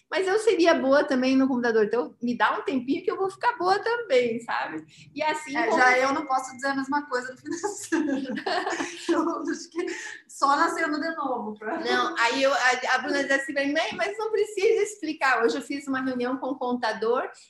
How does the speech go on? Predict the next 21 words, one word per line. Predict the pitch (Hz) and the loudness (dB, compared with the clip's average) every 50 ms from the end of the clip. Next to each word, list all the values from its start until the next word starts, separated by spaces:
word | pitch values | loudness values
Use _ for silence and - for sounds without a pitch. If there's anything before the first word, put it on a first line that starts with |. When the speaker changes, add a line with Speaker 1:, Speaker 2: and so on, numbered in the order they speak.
| _ - | _ -6
Speaker 1:
e | 269 | -4
eu | 277 285 | -2 0
gosto | 277 277 294 339 453 453 - 285 | 2 4 4 4 2 0 -4 -6
de | 262 302 | -6 -6
explicar | 311 - - - 269 262 262 262 233 233 226 | -6 -6 -6 -4 -2 -2 0 2 0 0 0
pra | 254 233 226 214 | 0 0 2 2
eles, | 220 226 247 269 294 339 440 - - _ _ - - - - _ _ - | 2 2 2 0 0 -2 -4 -4 -8 _ _ -20 -20 -20 -20 _ _ -10
porque, | 302 285 302 - 330 302 277 - - 269 247 | -10 -8 -4 -4 -4 -4 -4 -6 -8 -6 -4
é, | 240 247 254 240 214 - | -4 -4 -4 -6 -6 -4
além | 240 254 254 269 294 320 339 311 | -2 0 0 0 0 -2 -2 -2
de | 302 285 - | -2 -4 -4
tudo, | - 277 277 294 262 262 220 | -4 -4 -4 -4 -4 -4 0
de | 196 226 | 4 4
eu | 233 226 220 | 4 4 4
dar | 226 220 226 247 | 2 0 0 0
uma | 247 254 254 | -2 -4 -4
satisfação | - 240 226 - - 226 220 - 254 247 247 | -6 -8 -10 -10 -8 -10 -8 -6 -6 -4 -4
do | 233 233 | -4 -6
que | 233 - 269 | -8 -6 -8
está | 311 311 - - 240 | -8 -6 -6 -6 -6
acontecendo, | - - 233 226 220 202 190 190 - 233 262 294 311 294 269 220 208 | -4 -4 -6 -4 -4 -6 -6 -6 -8 -6 -4 -2 -2 -2 -2 -2 -4